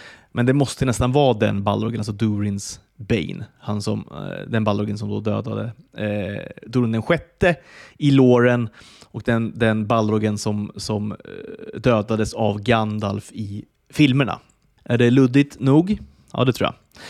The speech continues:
Eh, och sen, eh, en fråga till. Vart tog, eh, då Gandalf vägen? Eh, nu läser jag Thomas Wilbacher här, eh, hans Twitterflöde. Han hade en massa frågor efter avsnittet, vilket jag förstår. <laughs> Eftersom inte, eftersom inte gick in på någonting som hände i avsnittet.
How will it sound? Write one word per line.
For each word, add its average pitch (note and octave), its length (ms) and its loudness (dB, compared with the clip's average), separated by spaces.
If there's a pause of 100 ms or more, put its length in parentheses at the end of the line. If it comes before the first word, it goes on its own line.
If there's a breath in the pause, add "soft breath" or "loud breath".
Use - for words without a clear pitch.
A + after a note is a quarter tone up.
(280 loud breath)
Eh, C#3 280 4
och C#3 180 0
sen, G3 240 2
eh, F3+ 320 -4
en F3+ 140 -2
fråga F3+ 240 0
till. D#3+ 280 2
Vart E3+ 480 2
tog, D3+ 560 2
eh, C#3 60 4
då C3+ 400 2
Gandalf D3 640 2
vägen? B2+ 640 0
Eh, A2+ 640 0
nu C3+ 120 2
läser A2+ 300 4
jag G#2+ 120 4
Thomas A2+ 240 2
Wilbacher A#2+ 540 2
här, - 360 -4
eh, A2 60 -2
hans G#2+ 180 -6
Twitterflöde. A2 600 -2
Han A2 100 2
hade G#2+ 120 0
en G#2+ 40 -2
massa G#2+ 160 -4
frågor G#2+ 380 -2
efter A2+ 140 -2
avsnittet, A2+ 360 0
vilket A2 140 -2
jag G#2+ 80 2
förstår. - 580 -4
<laughs> - 80 -20
Eftersom - 640 0
inte, F#3+ 220 4 (280 loud breath)
eftersom D#3 200 -6
inte C3 120 -8
gick C3 120 -6
in C#3+ 200 0
på B2+ 60 0
någonting B2+ 560 2
som A2+ 100 -2
hände A2 180 0
i A#2 40 2
avsnittet. A#2 460 -2